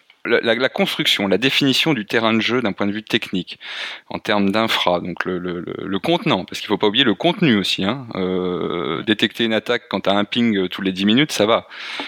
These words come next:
Euh, quand t'as dix gigas en permanence de trafic, ça devient un peu plus compliqué. Donc, euh, en termes de contenant, euh, la définition du périmètre et de la, la granularité, la, ce qu'on appelle la représentativité, est fonction de ton budget, des objectifs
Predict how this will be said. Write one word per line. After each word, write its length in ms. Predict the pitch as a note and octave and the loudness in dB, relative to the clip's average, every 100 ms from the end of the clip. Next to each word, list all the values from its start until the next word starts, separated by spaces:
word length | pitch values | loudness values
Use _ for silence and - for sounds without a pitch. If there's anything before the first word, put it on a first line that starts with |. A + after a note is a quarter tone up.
| - - | -10 -8
Euh, 40 | F2 | -4
quand 140 | F#2+ | -2
t'as 140 | F#2+ F#2 | 0 0
dix 200 | F#2+ A#2+ | 0 0
gigas 300 | A#2 A#2+ A#2+ | 0 0 0
en 100 | G2+ | 0
permanence 640 | G#2 G2+ G2+ G#2+ G#2 - | 0 0 2 0 -2 -8
de 120 | E2+ E2 | -14 -6
trafic, 420 | - G2 E3+ - | -2 0 -2 -2
ça 140 | - | -2
devient 120 | F#2 | 0
un 80 | G2+ | 0
peu 120 | G2+ | 0
plus 120 | A#2+ C#3+ | -2 -2
compliqué. 420 | A#2 G#2 - F#2 - - - - - | -2 -2 -2 -4 -6 -10 -10 -12 0
Donc, 280 | G#2 G2+ - - | 2 2 -4 -2
euh, 320 | F2+ F#2 F2 G1+ - - - - - - | 0 2 0 -4 -8 -8 -10 -14 -14 -8
en 160 | A2 | -4
termes 220 | A2+ C3+ A2 | 2 2 2
de 60 | |
contenant, 720 | G2+ D3+ D3 - G2 A2 F#3 E3 _ - | 2 0 0 2 2 2 0 -8 _ -10
euh, 180 | F#2 F#2+ | -8 -4
la 120 | F#2+ | -2
définition 640 | G#2+ C3 - B2+ A#2 - B2 | 0 0 2 2 2 2 0
du 140 | F#2+ | -2
périmètre 640 | - A2 G#2+ G#2+ G#2+ - - | -2 0 2 2 2 -2 -6
et 80 | F#2 | -6
de 120 | F#2 | -4
la, 220 | F#2 F2 F2+ | -4 -2 -2
la 120 | F2+ | -4
granularité, 800 | - C3 B2 A2 G#2 F#2+ G#2+ G2 | 0 2 2 2 0 0 -2 -2
la, 220 | F2+ A1+ | -2 -6
ce 80 | - | -6
qu'on 120 | - | -6
appelle 200 | F2+ G2+ | -2 -2
la 80 | F2+ | -2
représentativité, 1040 | F#2+ C#3+ - A#2+ A2 G2+ - F#2+ - D3+ - - _ | 0 0 2 2 0 -2 -4 -6 -2 -4 -4 -16 _
est 60 | G#2 | -4
fonction 460 | - A2 - A2+ | 0 0 2 2
de 100 | G2+ | 2
ton 160 | G#2+ D3+ | 2 2
budget, 420 | A#2+ A2+ A#2 C3+ | 2 2 2 2
des 220 | C#3+ A2+ | 0 0
objectifs 760 | A#2 A2 A2+ - D3+ D#3+ - | 0 2 0 0 -4 -4 -8